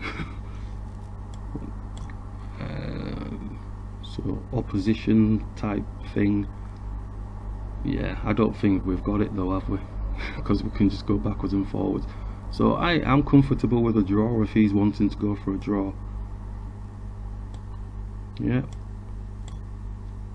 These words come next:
It's always tempting to push the pawn up, and but you have to have that opposition, and I, I don't have it.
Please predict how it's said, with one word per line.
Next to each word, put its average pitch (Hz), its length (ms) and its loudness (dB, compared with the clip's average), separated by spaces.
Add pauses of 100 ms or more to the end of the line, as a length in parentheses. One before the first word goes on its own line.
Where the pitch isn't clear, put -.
(3000)
It's - 120 -6
always 104 260 4
tempting 101 480 2
to - 100 -4
push - 220 -2
the - 100 -2
pawn 101 460 2
up, 98 160 -2
and 98 340 4 (920)
but - 180 -2
you 104 80 4
have 104 160 -2
to 104 80 0
have 95 160 2
that 98 100 2
opposition, 92 640 0
and 92 140 4
I, 95 400 0
I 92 40 0
don't 90 320 0
have 90 240 -4
it. 98 100 -2